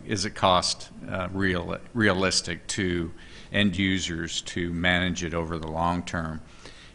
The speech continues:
And so part of that's technology, you know, can we make it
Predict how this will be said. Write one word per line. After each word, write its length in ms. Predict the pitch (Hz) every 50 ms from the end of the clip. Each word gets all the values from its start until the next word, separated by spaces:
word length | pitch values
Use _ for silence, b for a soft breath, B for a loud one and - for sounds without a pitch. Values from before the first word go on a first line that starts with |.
| b
And 140 | 101 98 98
so 260 | - - 104 98 95
part 240 | 92 - 110 110 120
of 60 | 117
that's 220 | 113 113 110 - -
technology, 640 | - 120 113 - 110 98 95 95 90 92 90 98 101
you 200 | 101 101 98 90
know, 140 | 90 92 92
can 200 | - 98 92 95
we 60 | 95
make 260 | 92 92 92 92 -
it 60 | 101